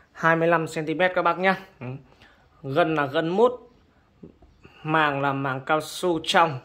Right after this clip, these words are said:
Các bác nhìn thấy là tất cả là bên trong là côn nhện, tất cả mọi thứ các bác nhìn rất là rõ đúng không ạ?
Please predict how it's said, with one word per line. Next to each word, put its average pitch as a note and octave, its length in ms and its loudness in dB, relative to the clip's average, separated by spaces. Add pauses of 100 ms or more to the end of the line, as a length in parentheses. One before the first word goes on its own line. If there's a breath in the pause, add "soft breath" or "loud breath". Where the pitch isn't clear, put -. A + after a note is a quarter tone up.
Các D#3+ 80 -2
bác F3 300 2
nhìn D3+ 260 -4
thấy B2+ 200 -2
là D#3+ 80 2
tất - 300 -6
cả B2+ 300 2
là A#2+ 160 -6 (1080 loud breath)
bên E3 340 0
trong D#3 260 2
là C#3+ 100 -4 (200)
côn D#3+ 280 6
nhện, D#3+ 300 2
tất F3 200 -4
cả D3+ 180 2
mọi B2 140 -8
thứ C#3+ 220 -2
các D#3 60 -2
bác E3+ 200 2
nhìn C3+ 160 -6
rất F3+ 180 0
là E3 80 4
rõ D3 240 4
đúng D#3 120 2
không D#3+ 80 0
ạ? - 200 -4